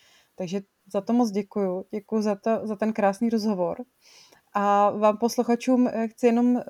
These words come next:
připomenout, že tohle není jediný díl našeho podcastu, je jich už strašně moc, tak určitě zapátrejte. Najděte si ten s Petrou Drahoňovskou, s účastnicí programu pro samoživitele, anebo i ten úplně první s Andreou před těma dvěma lety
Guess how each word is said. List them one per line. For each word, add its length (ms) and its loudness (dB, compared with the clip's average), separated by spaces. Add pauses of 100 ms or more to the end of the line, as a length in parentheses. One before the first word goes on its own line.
připomenout, 840 2
že 480 2
tohle 260 0
není 380 0
jediný 420 0
díl 440 -2
našeho 480 -2 (140)
podcastu, 600 -2
je 40 0
jich 100 -10
už 100 -6
strašně 420 -4
moc, 340 -4
tak 240 -12
určitě 540 -4
zapátrejte. 960 -2 (400)
Najděte 320 -2
si 120 -4
ten 200 -2
s 80 -14
Petrou 400 -4
Drahoňovskou, 800 -2
s 340 -2
účastnicí 1000 -4 (400)
programu 520 0
pro 220 -4
samoživitele, 960 -2
anebo 320 -4
i 40 -6
ten 120 -4
úplně 340 -2
první 400 -2
s 80 -10
Andreou 360 0
před 140 -6
těma 220 -2
dvěma 280 0
lety 460 -2